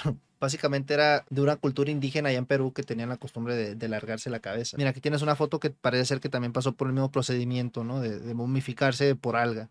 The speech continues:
Y esa sí estuvo un poco más heavy porque esa sí fue modificada con arcilla, por alguna razón. Este es un ejemplo de una tribu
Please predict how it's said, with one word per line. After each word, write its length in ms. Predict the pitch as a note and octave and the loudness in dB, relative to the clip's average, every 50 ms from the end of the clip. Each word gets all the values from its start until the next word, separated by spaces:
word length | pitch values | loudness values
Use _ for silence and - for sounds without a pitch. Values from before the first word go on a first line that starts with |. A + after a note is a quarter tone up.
| _ - | _ 0
Y 100 | D3 D#3+ | 0 2
esa 140 | D#3 E3+ | 2 2
sí 80 | E3 E3 | 0 0
estuvo 200 | E3 - F3 F3 | 0 0 0 0
un 80 | E3 D#3 | 2 0
poco 220 | - E3 - E3 | -2 -4 -2 0
más 160 | D#3+ D#3 C#3 | 0 0 2
heavy 220 | - D#3 D#3 D#3 D3+ | 2 2 2 2 2
porque 280 | - D3 C3+ C3+ B2+ | 0 0 0 0 -2
esa 140 | B2 B2+ C#3 | -2 -2 0
sí 140 | C3+ C#3 C3+ | 0 -2 -2
fue 180 | - - C3+ | 0 0 0
modificada 720 | C3 C#3 C#3 C#3 C3+ C3 C3+ - A2+ - - A#2 A#2 B2 A#2+ | 0 2 2 2 0 0 -2 -6 -10 -8 -6 -4 -4 -4 -4
con 180 | - B2+ A#2+ | -6 -6 -6
arcilla, 420 | A#2 A2+ - - B2+ A#2+ A#2+ A2 G2 - _ _ | -6 -6 -6 -6 -4 -4 -4 -6 -6 -10 _ _
por 140 | - B2 A#2 | -8 -6 -6
alguna 300 | A#2 A2+ A2+ B2 B2+ B2+ | -4 -4 -4 -4 -4 -4
razón. 400 | B2 B2 A2 - - A#2+ G#2+ F#2+ - | -4 -4 -4 -4 -6 -6 -8 -10 -6
Este 200 | - C#3+ C3+ - | -6 -4 -4 0
es 60 | C#3 C#3+ | 0 2
un 120 | D3+ D3+ | 2 2
ejemplo 400 | D3+ C#3 D3+ D#3+ D#3 - E3 E3 | 4 4 4 2 2 6 6 8
de 60 | D#3+ | 8
una 160 | D#3+ D#3 D3+ | 8 6 4
tribu 480 | C#3 - D#3+ F3 F3+ F3+ F3+ F3+ F3 D#3 | 2 2 2 4 4 6 4 4 2 0